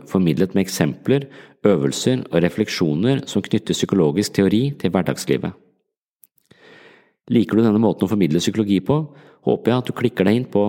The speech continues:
webpsykologen dot N O og kjøper bøkene jeg har skrevet om selvbilde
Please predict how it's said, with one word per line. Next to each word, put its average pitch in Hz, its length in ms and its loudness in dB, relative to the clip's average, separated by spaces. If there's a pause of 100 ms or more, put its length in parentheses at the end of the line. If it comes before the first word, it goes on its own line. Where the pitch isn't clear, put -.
webpsykologen 90 640 0
dot 98 240 0
N 82 100 2
O 120 80 2 (220)
og - 160 -4
kjøper 95 320 -2
bøkene 87 320 0
jeg 92 60 0
har - 80 -4
skrevet 92 340 0
om 101 80 -4
selvbilde 87 560 0